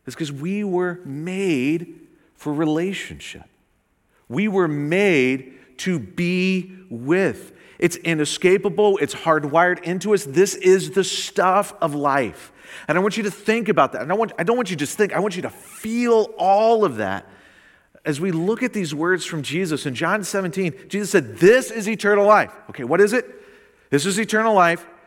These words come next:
that they know you, God the Father, the only true God, and Jesus Christ, whom you have sent." Eternal life is relational. And eternal life,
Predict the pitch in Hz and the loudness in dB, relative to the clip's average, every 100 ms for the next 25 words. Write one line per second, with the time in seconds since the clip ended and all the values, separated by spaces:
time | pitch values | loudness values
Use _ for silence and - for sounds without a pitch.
0 | _ _ 127 165 147 131 139 196 233 165 | _ _ -4 0 0 2 4 6 4 2
1 | 147 170 196 - - _ _ _ _ _ | 0 0 -2 -10 -20 _ _ _ _ _
2 | _ _ _ _ _ _ - 123 147 151 | _ _ _ _ _ _ -4 -4 -4 -4
3 | 123 101 101 - _ - 104 113 165 175 | -6 -6 -10 -16 _ -8 -4 -2 -2 -2
4 | 185 147 104 95 - - - 151 180 196 | -4 -4 -2 -4 -6 -10 -4 0 0 0
5 | 160 190 175 185 - 175 165 165 - - | -2 -4 -4 -6 -6 -2 -2 -2 -6 -8
6 | 175 170 151 143 156 156 - - - 131 | -6 -4 -6 -2 0 -2 -4 -20 -16 -12
7 | 117 - - 131 131 _ _ _ _ _ | -8 -8 -10 -12 -16 _ _ _ _ _
8 | _ - 131 - 185 196 170 175 175 165 | _ -12 -10 -4 0 2 2 2 0 -4
9 | - - 151 160 190 175 143 139 135 - | -6 -2 2 4 2 0 0 0 -2 -4
10 | 202 220 185 | -2 4 4